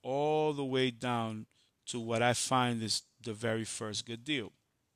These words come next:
So the very first good deal that I found, and again, if I was doing this while I'm creating content, I would advertise, you know, the collection and tell you, "Well, log on to my,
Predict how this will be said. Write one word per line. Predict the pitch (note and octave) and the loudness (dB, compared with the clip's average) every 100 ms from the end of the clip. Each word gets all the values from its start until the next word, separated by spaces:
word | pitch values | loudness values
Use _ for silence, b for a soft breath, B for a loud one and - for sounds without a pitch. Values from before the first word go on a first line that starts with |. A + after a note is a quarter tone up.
| _ _ _ b b b b b | _ _ _ b b b b b
So | - C3+ B2+ B2 - | -10 -6 -4 -6 -6
the | B2+ | -6
very | A2+ C#3 E3 E3+ | 2 6 6 4
first | - - E3+ E3+ - | -2 2 2 2 0
good | A#2+ B2+ A2+ | -2 -6 -4
deal | A#2+ A2 G#2+ - _ _ | -6 -6 -6 -12 _ _
that | G#2+ A2 A2 | -8 -2 0
I | A2 | 0
found, | - C#3 C#3 A2+ G#2+ | -2 0 2 0 -4
and | A#2+ | -6
again, | A#2 A#2 C#3+ A2+ - | -6 0 0 0 -6
if | B2 A2 - | -12 -8 2
I | B2+ | 2
was | C#3 B2 | 2 -4
doing | C#3 C#3+ C#3 | -4 -2 0
this | C#3 C#3 - - | 2 2 0 -4
while | A#2 | -4
I'm | A#2 A2+ | -4 -6
creating | - B2+ B2 A2+ | -2 0 0 4
content, | C3+ C#3 D3+ D3+ D3 _ _ b b b b - | 4 4 2 -2 -4 _ _ b b b b -6
I | A2+ | -4
would | A#2 A#2+ - | -2 -4 0
advertise, | B2 B2 A#2+ - A#2 A2 G#2 - _ b b b _ | 2 2 0 0 2 2 0 -6 _ b b b _
you | A2+ A2+ | -10 -6
know, | G#2+ G2+ A2 _ _ _ _ | -6 -6 -10 _ _ _ _
the | A2 | -6
collection | - A2+ A2+ B2 A2+ - A2+ | -4 0 4 4 4 0 0
and | G#2+ | -4
tell | - A#2+ | 0 0
you, | A2+ | 0
"Well, | G#2+ A2+ G#2+ | -4 -4 -4
log | A2 A#2+ B2+ | 2 2 2
on | C3 C3 B2 | 0 0 -2
to | B2+ | -4
my, | A#2+ A#2 A2+ G#2+ | 0 2 2 0